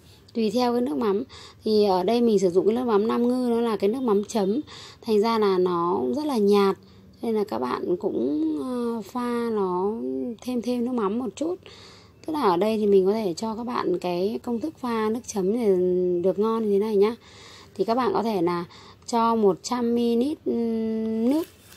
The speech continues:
lọc thì các bạn cho khoảng năm thìa nước mắm, thìa lông lông thôi ạ. Thìa mà sâu thì các bạn cũng phải, thì mình sẽ, ừm, chừng khoảng, à, năm mươi mi-li-lít nước mắm.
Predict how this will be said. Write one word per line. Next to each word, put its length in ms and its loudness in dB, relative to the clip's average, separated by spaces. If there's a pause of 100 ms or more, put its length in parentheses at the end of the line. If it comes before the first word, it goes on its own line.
(220)
lọc 240 4 (720)
thì 120 -4
các 120 0
bạn 340 -4
cho 220 -2
khoảng 300 0
năm 240 0
thìa 280 2
nước 220 -2
mắm, 320 -2 (180)
thìa 180 0
lông 140 2
lông 220 0
thôi 100 0
ạ. 160 0 (180)
Thìa 160 -4 (220)
mà 180 0
sâu 220 -2
thì 100 -4
các 60 -6
bạn 160 -4
cũng 140 -6
phải, 300 -6 (440)
thì 60 -2
mình 160 6
sẽ, 300 -4
ừm, 600 -4 (760)
chừng 240 2
khoảng, 300 -4
à, 200 -8 (400)
năm 220 0
mươi 240 0
mi-li-lít 460 0 (760)
nước 160 -6
mắm. 400 0